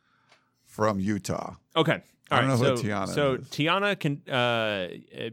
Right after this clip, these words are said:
Speaker 2: depending on if she kisses the right person, can turn into a frog, um, which,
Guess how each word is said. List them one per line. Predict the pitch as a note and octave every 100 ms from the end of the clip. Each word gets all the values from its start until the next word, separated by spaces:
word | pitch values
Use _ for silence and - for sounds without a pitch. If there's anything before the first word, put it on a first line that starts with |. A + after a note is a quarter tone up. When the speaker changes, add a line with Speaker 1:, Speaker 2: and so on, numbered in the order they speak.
| -
Speaker 2:
depending | A2+ C#3 C3+ B2
on | A#2+ A2+
if | A2
she | - A2 F#2+
kisses | - A2+ A2+ G2
the | A2
right | A2 F#2 -
person, | - B2+ A2+ A2+
can | A2+ G2
turn | G2 G2+
into | F#2+ G#2+
a | F2+
frog, | - F2 D2+ F#2 _ _ _ _
um, | - F2+ F2 E2+ F2 -
which, | B2 A2 - -